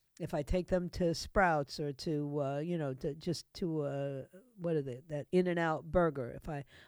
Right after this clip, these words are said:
walk with my grandkids there, we have to walk dead center right through a homeless encampment.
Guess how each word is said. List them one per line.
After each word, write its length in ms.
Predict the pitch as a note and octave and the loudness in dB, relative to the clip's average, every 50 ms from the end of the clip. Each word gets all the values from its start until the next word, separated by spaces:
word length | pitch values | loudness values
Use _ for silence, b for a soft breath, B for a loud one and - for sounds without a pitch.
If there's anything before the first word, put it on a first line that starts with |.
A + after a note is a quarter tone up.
| B B | B B
walk 280 | E3+ F3 F3 E3+ - | 6 6 6 6 4
with 120 | G#3+ F3 D#3 | 0 -4 -2
my 160 | F3 E3 E3 | -2 -4 -2
grandkids 560 | E3 E3+ D#3+ D#3+ D#3+ D3+ - F3 F3 D#3+ - | -2 -2 -4 -4 -4 -2 -2 -2 -2 -2 -2
there, 320 | - A3 G3+ F3+ D3+ D3 - b b b b b b | -2 -2 0 0 -2 -2 -6 b b b b b b
we 160 | F3+ F3+ F#3 | 4 4 6
have 120 | F#3 E3+ - | 6 4 4
to 100 | F3 E3 | 2 4
walk 240 | D#3 D3 C#3+ C#3 - _ _ _ _ - | 4 4 4 2 0 _ _ _ _ -2
dead 260 | - B3+ A3 F3 D3+ | 2 4 4 4 2
center 340 | - - E3 C#3 B2+ C3 D3 | -2 -4 -4 -4 -4 -4 -4
right 300 | E3 F#3 G3+ A3+ A3+ - | 0 0 2 2 0 -2
through 320 | - G3+ F#3+ F3+ F3 D#3+ | -2 0 2 4 4 4
a 80 | D3+ C#3 | 2 0
homeless 480 | - - E3+ D3 C#3 C#3 C3+ - - | -2 -2 -2 -2 -2 -4 -6 -6 -6
encampment. 560 | C3+ B2+ B2+ - E3 B2+ A2 - B2+ A#2 B2+ | -8 -8 -6 -6 -6 -6 -6 -8 -12 -14 -14